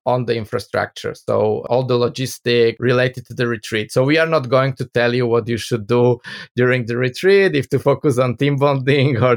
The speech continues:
organize workshops. So you can focus on this part, because that's another thing what I found, um, quite difficult when you organize retreat by yourself, that you have to focus a lot on logistics and then you have less time to focus, okay, what are we going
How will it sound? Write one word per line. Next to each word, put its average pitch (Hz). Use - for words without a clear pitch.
organize 131
workshops. 131
So 139
you 143
can 156
focus 143
on 120
this 123
part, 104
because 127
that's 139
another 139
thing 139
what 123
I 127
found, 123
um, 117
quite 135
difficult 131
when 127
you 123
organize 127
retreat 127
by 120
yourself, 120
that 131
you 135
have 160
to 156
focus 147
a 139
lot 135
on 135
logistics 170
and 131
then 151
you 131
have 135
less 139
time 139
to 139
focus, 139
okay, 135
what 143
are 147
we 135
going 135